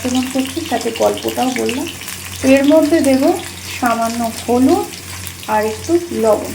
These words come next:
তো ভাজা ভাজা হয়ে যাক। এরপরে চিচিঙ্গাগুলো ভাজতে শুরু করছি। Actually বাজার থেকে ফ্রেশ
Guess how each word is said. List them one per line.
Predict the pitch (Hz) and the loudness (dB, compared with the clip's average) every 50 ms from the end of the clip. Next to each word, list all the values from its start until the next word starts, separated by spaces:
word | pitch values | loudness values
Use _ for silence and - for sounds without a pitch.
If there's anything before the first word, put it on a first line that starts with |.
| - - | -4 -2
তো | 262 | -2
ভাজা | 262 240 240 240 226 254 247 | 0 2 2 2 2 2 2
ভাজা | 254 247 240 247 240 233 226 | 2 0 0 0 0 0 2
হয়ে | 226 220 214 214 | 2 2 2 2
যাক। | - 302 294 - - - - - - - - - - - - - - - - - - - - - - - 294 | 0 0 0 -2 -8 -12 -14 -16 -16 -16 -14 -12 -10 -12 -12 -12 -12 -12 -10 -8 -8 -8 -6 -6 2 6 6
এরপরে | 285 285 285 349 349 330 302 302 349 359 - - | 8 10 10 10 12 12 12 12 10 8 4 2
চিচিঙ্গাগুলো | - 285 277 294 294 294 294 302 302 294 302 302 302 285 | 2 4 4 6 6 8 8 8 6 4 4 4 4 4
ভাজতে | 254 247 240 233 - 294 285 277 | 4 2 0 0 2 2 0 2
শুরু | 285 269 269 | 2 0 2
করছি। | 262 254 233 226 - - - - 269 339 320 - - - - - - - - - - 247 | 2 2 0 0 -2 -4 -2 0 0 0 0 -2 -8 -12 -14 -16 -14 -14 -8 -2 -2 -2
Actually | 254 - - 359 349 370 320 262 269 | 0 2 4 6 6 6 8 8 8
বাজার | 240 247 277 285 285 - | 8 8 6 4 4 4
থেকে | 339 339 349 359 - - - | 2 4 4 2 0 0 6
ফ্রেশ | - 277 294 330 330 | 8 10 10 10 8